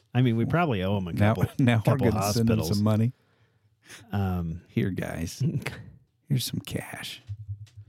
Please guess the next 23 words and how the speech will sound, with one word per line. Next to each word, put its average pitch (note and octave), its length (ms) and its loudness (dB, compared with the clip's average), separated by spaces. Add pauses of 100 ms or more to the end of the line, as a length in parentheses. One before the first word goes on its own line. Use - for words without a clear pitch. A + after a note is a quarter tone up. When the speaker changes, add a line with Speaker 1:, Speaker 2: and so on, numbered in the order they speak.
(680)
Speaker 1:
That F#2 280 -4
is, D#2+ 220 -6
uh, D#2+ 340 -8 (320)
pretty A2+ 200 2
rich. F#2 460 -4 (200)
Speaker 2:
So, C#3 400 2 (140)
<clears throat> - 140 0 (1800)
on A#2+ 180 6
a, F#2+ 220 4
a - 120 -4
more G2 280 4
lighthearted F2+ 580 0
note, D#2 360 -2
Tim. F2 380 -4
Speaker 1:
It's G2+ 200 -6
about F2 340 -6
time. D2+ 360 -8 (2750)
Speaker 2:
In, A#2 320 2
in G2+ 180 6
one G2+ 140 4
of F2+ 100 0
our F2+ 120 0
favorite F2 500 0